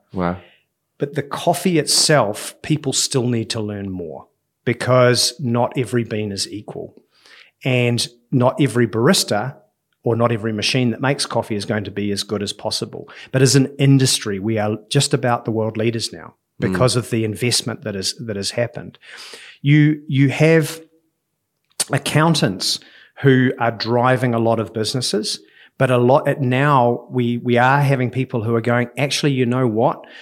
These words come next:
Speaker 2: The consumer is prepared to pay for that cup, but they are now demanding a higher value."
Speaker 1: Mm.
Speaker 2: Right? So, you know, if you give me, like, that, uh, Frappuccino, uh, you know, I, I, I bought in for you, you know,
Speaker 1: Mm.
Speaker 2: that, that product,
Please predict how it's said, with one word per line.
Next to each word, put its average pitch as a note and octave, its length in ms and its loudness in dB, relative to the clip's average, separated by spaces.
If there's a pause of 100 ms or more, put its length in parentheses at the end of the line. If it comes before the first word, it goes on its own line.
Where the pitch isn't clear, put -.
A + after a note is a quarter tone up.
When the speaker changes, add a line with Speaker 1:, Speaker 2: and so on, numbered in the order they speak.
(100)
Speaker 2:
The B2+ 80 -4
consumer F#3+ 880 0
is C3+ 100 -2
prepared G3 520 -2
to G3+ 100 -8
pay F3+ 480 -6
for C#3 160 -8
that B2 240 -6
cup, - 420 -6 (340)
but C#3 140 -6
they C3 160 2
are B2 80 0
now C3 260 0
demanding C3 580 -2
a A2 40 -6
higher A#2+ 400 -6
value." G2+ 580 -6 (280)
Speaker 1:
Mm. F#2+ 180 -16
Speaker 2:
Right? C3 240 -2
So, D3 400 4 (340)
you D3 100 4
know, C3+ 100 4 (160)
if C#3 180 -4
you F#3 200 2
give D3+ 320 0
me, C#3 260 2 (180)
like, - 160 -2 (380)
that, D3 380 -2
uh, A#2+ 180 -2
Frappuccino, C#3 560 -2 (180)
uh, A2+ 220 -8
you C3+ 120 -10
know, A2+ 60 -8
I, A#2 340 -6
I, A#2 260 -10
I - 0 -
bought A#2+ 260 -2
in F3+ 140 4
for A#2+ 240 -4
you, G2 360 -10
you C#3+ 100 -4
know, C3 60 0
Speaker 1:
Mm. - 60 -2
Speaker 2:
that, D#3 280 0
that D#3+ 200 0
product, C#3+ 580 0